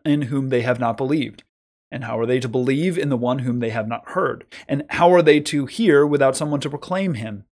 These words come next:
And how are they to proclaim him unless they are sent? As it is written, "How beautiful are the feet of those who bring good news."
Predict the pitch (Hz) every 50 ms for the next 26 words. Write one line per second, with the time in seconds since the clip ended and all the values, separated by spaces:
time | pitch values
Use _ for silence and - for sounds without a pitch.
0 | _ _ _ _ _ - - 131 131 151 156 151 147 147 139 123 131 - 131 113
1 | - - 156 175 185 165 127 117 117 117 127 143 - _ - 139 139 135 131 131
2 | 127 - 127 117 110 101 - - 143 117 110 - _ _ _ _ _ _ _ _
3 | _ _ _ _ _ _ _ _ - - - 156 151 160 170 151 151 143 151 165
4 | 160 143 127 147 151 143 131 139 160 175 185 180 180 196 185 165 151 147 143 127
5 | - - - 175 180 - - 131 117 120 143 151 165 160 - 175 170 117 139 156
6 | 170 170 170 165 139 170 175 175 160 151 160 170 170 120 - 101 - - -